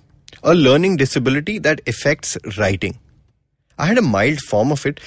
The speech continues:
and I was able to find ways of doing well in school despite my diagnosis. I was given more time for tests. I was given a chance to do my assignments verbally rather than written sometimes. For some classes, my teacher would give me lesson notes. Eventually,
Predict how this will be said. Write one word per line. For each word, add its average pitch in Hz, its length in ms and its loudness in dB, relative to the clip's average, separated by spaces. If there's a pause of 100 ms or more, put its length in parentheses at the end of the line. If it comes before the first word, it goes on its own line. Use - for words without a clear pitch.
(120)
and 147 140 2
I 165 80 4
was 175 260 -2
able 151 300 0
to 175 80 -2
find 139 380 0
ways 120 280 0
of 104 140 -4
doing 117 260 0
well 101 180 2
in 131 100 0
school 175 320 -4
despite 110 580 -4
my 104 120 0
diagnosis. 92 680 -6 (840)
I 120 80 2
was 110 140 2
given 95 240 -2
more 92 260 0
time 120 320 0
for 143 140 -2
tests. 131 400 0 (340)
I 117 100 2
was 117 140 2
given 110 220 2
a 104 60 0
chance 107 300 0
to 113 100 -2
do 107 140 0
my 101 240 0
assignments 95 500 -4
verbally 160 500 2
rather 104 320 0
than 98 160 -2
written 165 280 -2
sometimes. 165 600 0 (440)
For 117 100 -2
some 185 220 2
classes, 131 400 -2 (240)
my 165 140 4
teacher 180 300 2
would 190 200 0
give 170 160 0
me 190 300 -4 (140)
lesson 214 400 0
notes. - 380 -8 (680)
Eventually, 196 540 2